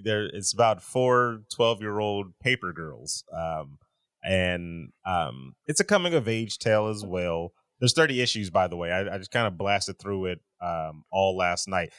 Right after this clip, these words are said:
and it was one of those things where the story in the, in the comic books, the reason why I think I blasted the whole thing all last night is 'cause the story doesn't stop.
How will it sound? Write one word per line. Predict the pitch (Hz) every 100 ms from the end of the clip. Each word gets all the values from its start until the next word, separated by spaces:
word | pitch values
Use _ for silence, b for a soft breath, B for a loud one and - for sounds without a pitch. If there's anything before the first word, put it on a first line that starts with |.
| b
and | 120
it | 143
was | 143 127
one | 165
of | 170
those | 156 139
things | - 143 135 123 113 - _ _
where | 98 117 113 104 101 95 92 _ _ _ _ _ 113
the | 113
story | - - 131 139 143
in | 143 131 123
the, | 120 117
in |
the | 107
comic | - 135 139 131
books, | 147 -
the | 117
reason | 113 139 131
why | 117
I | 110
think | 123 98
I | 92 90
blasted | 82 101 101 107 120 107
the | 110
whole | 110
thing | - 110 110
all | - 107 104
last | 107 104
night | 110 104
is | 92
'cause | - 98
the | 87
story | - 110 98
doesn't | 95 78
stop. | - 82 62